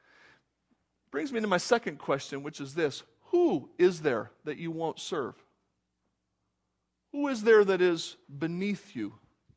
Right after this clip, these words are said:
Who is there that's too,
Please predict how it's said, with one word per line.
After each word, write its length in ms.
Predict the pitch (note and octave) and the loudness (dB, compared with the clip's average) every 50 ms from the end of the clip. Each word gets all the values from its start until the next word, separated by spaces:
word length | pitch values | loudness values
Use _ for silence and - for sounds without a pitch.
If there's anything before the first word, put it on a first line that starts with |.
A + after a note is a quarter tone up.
| _ _ _ _ _ _ _ _ _ _ _ _ _ _ _ _ _ _ _ _ _ - | _ _ _ _ _ _ _ _ _ _ _ _ _ _ _ _ _ _ _ _ _ -4
Who 160 | D#4 D#4 D#4 | -2 0 0
is 220 | D4 C#4 A3+ A3+ | 0 -2 -2 2
there 240 | A3+ A#3 A3+ A3+ A3+ | 4 6 6 6 4
that's 500 | G3+ F#3 E3 - - - - - - - _ _ _ _ _ _ | 2 0 -4 -4 -6 -10 -10 -10 -10 -12 _ _ _ _ _ _
too, 520 | - - A#3+ A#3 A#3 A3+ A3 G#3 G3 F3+ | -12 -8 -8 -6 -6 -6 -8 -10 -10 -14